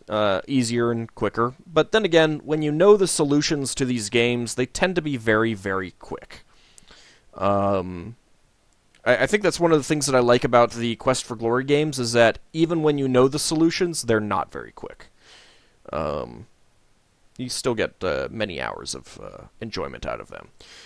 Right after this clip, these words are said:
Anyway, I hope you enjoyed the Black Cauldron. Uh, stay tuned for something else. Um,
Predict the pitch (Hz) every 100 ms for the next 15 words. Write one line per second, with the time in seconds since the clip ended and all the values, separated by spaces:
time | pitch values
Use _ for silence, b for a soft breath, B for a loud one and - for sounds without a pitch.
0 | B - 123 123 254 139 120 123 208 -
1 | 185 135 127 214 208 131 113 - 120 135
2 | 214 262 247 - 147 143 139 - 151 143
3 | - 151 147 147 135 156 143 135 - 143
4 | 120 123 110 156 226 - - - 117 117
5 | 113 113 113